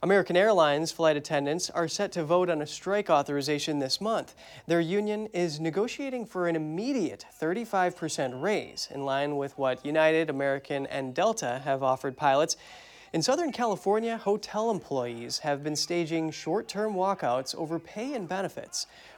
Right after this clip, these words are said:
Broadway workers could go on strike as soon as tomorrow, and Hollywood unions for writers and actors continue to picket.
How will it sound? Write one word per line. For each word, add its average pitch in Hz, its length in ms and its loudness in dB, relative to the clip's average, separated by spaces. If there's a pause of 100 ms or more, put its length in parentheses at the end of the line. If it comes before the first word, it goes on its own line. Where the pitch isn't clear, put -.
(120)
Broadway 202 420 8
workers 214 600 -2
could 214 280 -4
go 175 180 0
on 165 240 0
strike 170 580 -4
as 151 140 -2
soon 240 200 -4
as 214 140 -4
tomorrow, 151 680 0 (300)
and 135 100 -4
Hollywood 175 520 6
unions 180 480 -2
for 127 200 -8
writers 151 480 0
and 147 120 -6
actors 156 540 -2
continue 165 720 -6
to 165 80 -2
picket. - 420 -8